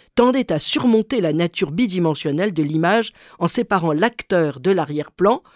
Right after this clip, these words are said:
en le détachant du fond grâce à des lumières placées derrière lui. Or, cela n'est absolument plus nécessaire en couleur, sauf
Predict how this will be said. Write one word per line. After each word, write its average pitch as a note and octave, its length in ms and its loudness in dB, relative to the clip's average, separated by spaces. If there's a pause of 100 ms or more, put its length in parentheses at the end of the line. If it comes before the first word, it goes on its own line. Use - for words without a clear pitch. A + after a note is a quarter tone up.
(160)
en F3+ 120 4
le E3 120 8
détachant A3 680 0
du C#3+ 120 -8
fond G#3+ 360 2 (240)
grâce G3+ 480 0
à D#3+ 100 0
des D#3+ 100 2
lumières D#3+ 420 0
placées F#3+ 480 -2 (200)
derrière D#3 400 0
lui. D3 320 -18
Or, F#3+ 420 2 (220)
cela F#3+ 300 2
n'est E3+ 180 0
absolument E3 420 0
plus A3 160 -4
nécessaire D#3+ 460 0
en E3 80 0
couleur, B3 440 2 (360)
sauf - 560 0